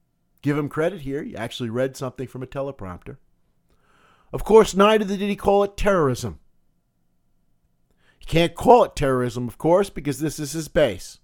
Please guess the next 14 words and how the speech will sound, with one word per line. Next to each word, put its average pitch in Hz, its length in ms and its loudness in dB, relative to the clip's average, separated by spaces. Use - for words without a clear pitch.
Because 175 320 4
he 185 160 0
has 160 260 4
slashed 170 960 2
and 180 140 4
in 185 100 6
some 180 240 0
cases 180 540 2
completely 180 520 -2
stopped 190 800 2
our 156 360 8
efforts - 560 -2
to 190 160 2
investigate 151 880 0